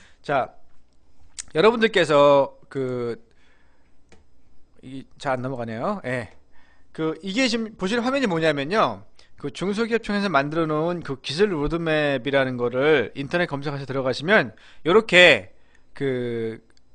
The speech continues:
어떤 신기술들을 나열하고 있는지 볼 수 있어요. 물론 이 하단에는 그 주력 산업 부분도 스무 개가 있습니다. 근데 그 부분은 뺐어요, 일단. 우선 우리는 신기술만 살펴보기 때문에.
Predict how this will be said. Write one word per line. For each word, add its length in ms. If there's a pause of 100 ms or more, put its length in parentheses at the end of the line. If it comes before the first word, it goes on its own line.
(140)
어떤 580
신기술들을 760
나열하고 380
있는지 180
볼 140
수 100
있어요. 260
물론 240
이 160
하단에는 760 (440)
그 140
주력 260
산업 280
부분도 360
스무 200
개가 180
있습니다. 720
근데 420 (240)
그 80
부분은 240
뺐어요, 380
일단. 440 (320)
우선 240
우리는 220
신기술만 480
살펴보기 380
때문에. 520